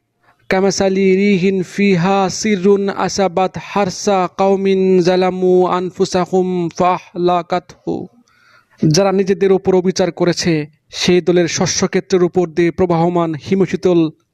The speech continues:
তীব্র বাতাসের মতো, যা তাদের শস্যক্ষেত ধ্বংস করে দিয়ে গেছে। ওয়ামা জালামাহুমুল্লাহ ওয়ালাকিন আনফুসাহুম ইয়াজলিমুন, মূলত আল্লাহ তাআলা এদের উপর কোনো অবিচার করেননি,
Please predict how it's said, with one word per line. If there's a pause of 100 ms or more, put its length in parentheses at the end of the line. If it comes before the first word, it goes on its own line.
তীব্র
বাতাসের
মতো, (640)
যা
তাদের
শস্যক্ষেত
ধ্বংস
করে
দিয়ে
গেছে। (920)
ওয়ামা
জালামাহুমুল্লাহ (460)
ওয়ালাকিন
আনফুসাহুম
ইয়াজলিমুন, (760)
মূলত
আল্লাহ
তাআলা
এদের
উপর (400)
কোনো
অবিচার
করেননি,